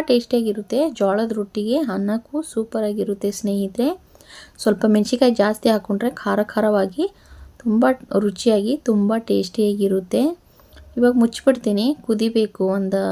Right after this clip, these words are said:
ಐದು ನಿಮಿಷ ಕುದಿ ಬರಬೇಕು. ನೋಡಿ ಕುದಿ ಬರ್ತಾ ಇದೆ, ಎಷ್ಟು ಚೆನ್ನಾಗಾಗಿದೆ ಪಾಲಕ್ ಸೊಪ್ಪು,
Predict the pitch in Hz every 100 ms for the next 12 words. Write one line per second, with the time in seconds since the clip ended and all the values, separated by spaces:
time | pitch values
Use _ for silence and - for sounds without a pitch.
0 | 196 202 185 - _ 208 196 185 190 190
1 | 269 277 214 208 202 180 180 180 233 320
2 | - _ - - - _ - 220 269 -
3 | 214 226 247 208 - 196 190 262 320 214
4 | 202 208 214 247 214 202 202 208 196 180
5 | 202 - 208 185 - 277